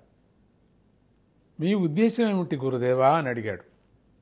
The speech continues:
విశ్వామిత్రుడు గంభీరంగా తనకు సంకల్పంలో ఏముందో చెప్తున్నాడు. "నేను నీ ఎదురు చ-, కాదు, దేవతల ఎదురుగా, ఋషుల ఎదురుగా, వానరుల ఎదురుగా, నరుల ఎదురుగా, నేను అందరినీ పిలిపించు."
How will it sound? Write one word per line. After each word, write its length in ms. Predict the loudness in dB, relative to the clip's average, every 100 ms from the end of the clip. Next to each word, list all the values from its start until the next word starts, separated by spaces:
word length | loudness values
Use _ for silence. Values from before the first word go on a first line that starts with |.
| _ _ _ _ _ _ _ _ _ _ -18
విశ్వామిత్రుడు 640 | -14 -8 -6 -6 -10 -10 -8
గంభీరంగా 840 | -8 -4 -2 -2 0 2 2 0 -14 _ _ _ _ _ _ 0
తనకు 520 | 2 2 0 -2 -10 -8
సంకల్పంలో 680 | -4 0 0 0 0 0 0
ఏముందో 300 | 0 -2 -4
చెప్తున్నాడు. 580 | -4 -6 -4 -4 -2 -2
"నేను 320 | -4 -4 -6
నీ 120 | -6
ఎదురు 360 | -4 -4 -6 -8 -8
చ-, 80 | -8
కాదు, 380 | -2 -2 -4 -10 -16 _ _
దేవతల 420 | -2 2 2 2 2
ఎదురుగా, 420 | 2 0 0 -4 -10 _ -18
ఋషుల 240 | -10 -4 -2
ఎదురుగా, 440 | 0 -2 -4 -6 -10 _ -6
వానరుల 480 | -2 0 0 0 0
ఎదురుగా, 380 | -2 -2 -4 -4
నరుల 300 | -4 -4 -2
ఎదురుగా, 460 | -2 -2 -4 -6 -8 _
నేను 280 | -4 -2 -4 -8 -8
అందరినీ 320 | -2 0 -2
పిలిపించు." 540 | -4 -2 0 0 -2